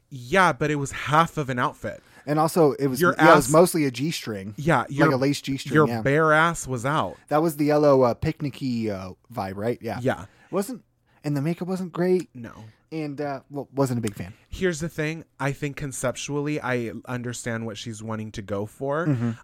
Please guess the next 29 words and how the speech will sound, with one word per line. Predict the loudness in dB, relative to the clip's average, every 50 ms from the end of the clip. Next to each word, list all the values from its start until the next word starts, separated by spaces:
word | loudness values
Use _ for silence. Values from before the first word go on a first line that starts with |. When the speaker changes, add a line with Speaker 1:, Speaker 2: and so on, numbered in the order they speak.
| _ -6
Speaker 1:
I | -6 -6
think | -4 -6 -8 -10 -10 -12 -18 _ _ _ _ _ _ _ _ _ _
in | -6 -6 -4
a | -6
couple | -8 -8 -8 -6 -6 -4 -4 -4 -4
years, | -4 -4 -4 -4 -4 -4 -6 -6 -8 -10 -14 -14 -16 _ _ _ _ _ _ _ _ -8
when | -6 -4 -4 -4
they | -4 -6 -6
finally | -6 -6 -4 -4 -4 -4 -6 -6
do | -6 -6 -8 -8
All | -6 -8 -8 -8
Stars | -8 -6 -6 -6 -6 -8
for | -8 -10 -10
just | -8 -6 -6 -8 -8 -10 -14 _ -8
U | -8 -8
K | -8 -8 -8 -8 -8
people, | -8 -8 -10 -10 -8 -8 -8 -8 -8 -10 -14 _ _ _ _ _ _ _ _ _ _ _ _
um, | -4 -2 -2 -2 -2 -4 -6 -10 -12 -16 _ _ _ _ _ _ _ _ _ _ _ _ _ _ -20 -20 _ _ _ _ _ _ _ _ _ -12
she | -10 -8 -4 -2 -2 0
will | 0 -2 -2
have | -2 -4 -6 -6 -6
refined | -8 -10 -8 -6 -6 -4 -4 -6 -8 -8
herself | -10 -10 -10 -6 -4 -4 -2 -4 -4 -6 _ _ _ _ _
and | -10 -8 -8 -6 -6
will | -6 -6
have | -6 -6 -8 -8 -8 -8
made | -8 -6 -6 -6 -6 -8 _
a | -12 -12
better, | -12 -10 -8 -8 -6 -6 -6 -6 -6 -6 -8